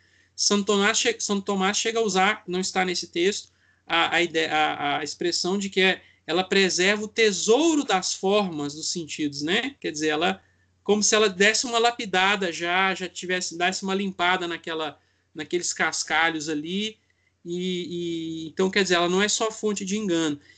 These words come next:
E também é importante, se a gente lembrar que ela, é,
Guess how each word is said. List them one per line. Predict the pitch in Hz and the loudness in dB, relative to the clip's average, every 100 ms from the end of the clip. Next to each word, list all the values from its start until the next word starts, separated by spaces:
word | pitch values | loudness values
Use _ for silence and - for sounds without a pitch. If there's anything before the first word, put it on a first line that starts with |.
| _ - | _ -4
E | 196 | 0
também | 240 214 220 277 247 - _ _ _ - | 2 4 6 6 4 -2 _ _ _ -4
é | 175 | 0
importante, | 185 190 190 - 214 220 | 0 2 2 2 -4 -4
se | - | -2
a | 208 | 0
gente | 220 - | 0 0
lembrar | 233 220 180 180 180 170 _ _ _ _ _ | 0 2 2 2 2 -2 _ _ _ _ _
que | 185 175 | 0 4
ela, | 185 196 185 160 | 4 4 2 0
é, | 165 160 151 | -2 0 -2